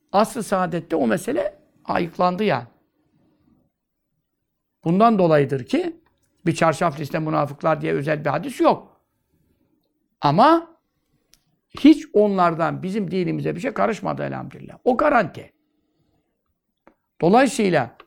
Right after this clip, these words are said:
Resulullah sallallahu aleyhi ve sellem "Bu cehennemliktir." buyurdu. Günah başka, nifak başka. Bak kadın zina etti. Zina etti. Çocuk da doğurdu. Efendimiz sallallahu aleyhi ve sellem onu rejim etmek durumunda kaldı. Aslında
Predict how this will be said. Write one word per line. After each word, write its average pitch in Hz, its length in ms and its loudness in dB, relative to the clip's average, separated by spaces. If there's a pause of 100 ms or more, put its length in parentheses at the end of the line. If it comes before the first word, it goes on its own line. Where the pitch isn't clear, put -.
Resulullah 220 340 2
sallallahu 196 180 -2
aleyhi 87 80 -4
ve - 20 -12
sellem 165 180 -6
"Bu - 80 -8
cehennemliktir." 95 720 -2 (580)
buyurdu. 160 420 0 (220)
Günah 196 480 0
başka, 226 1000 -2
nifak - 500 -4
başka. - 460 -16 (1000)
Bak 202 180 2
kadın 175 240 2
zina 165 360 2
etti. 285 480 -2 (580)
Zina 208 360 4
etti. - 400 -2 (480)
Çocuk - 320 0
da 262 120 4
doğurdu. 190 460 2 (460)
Efendimiz 196 300 0
sallallahu 185 220 0
aleyhi 196 100 -4
ve 208 40 -4
sellem 240 80 -2
onu 233 40 -4
rejim 277 240 -4
etmek 285 320 -4
durumunda 190 360 -2
kaldı. 156 360 -2 (440)
Aslında 160 580 -2